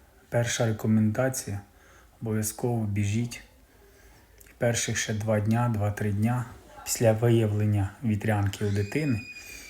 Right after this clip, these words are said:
ще можна зробити вакцинацію. Цього я не знав. Цього я не знав. Я би обов'язково зробив. Чому? Тому що вітряна віспа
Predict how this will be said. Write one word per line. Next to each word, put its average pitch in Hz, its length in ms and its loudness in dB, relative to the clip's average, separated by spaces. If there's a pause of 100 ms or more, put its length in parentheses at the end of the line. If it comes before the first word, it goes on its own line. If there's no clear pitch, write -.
ще - 180 -4
можна 113 300 4
зробити 107 520 0
вакцинацію. 110 800 2 (800)
Цього 120 300 4
я 113 140 6
не 113 160 6
знав. 107 540 2 (1080)
Цього 113 320 -2
я 110 120 2
не 107 140 4
знав. 98 380 -2 (420)
Я 117 160 0
би 113 120 2
обов'язково 107 500 0
зробив. 104 460 0
Чому? 110 520 4 (560)
Тому 113 260 0
що 110 300 -2 (1900)
вітряна 117 520 2
віспа 110 480 -2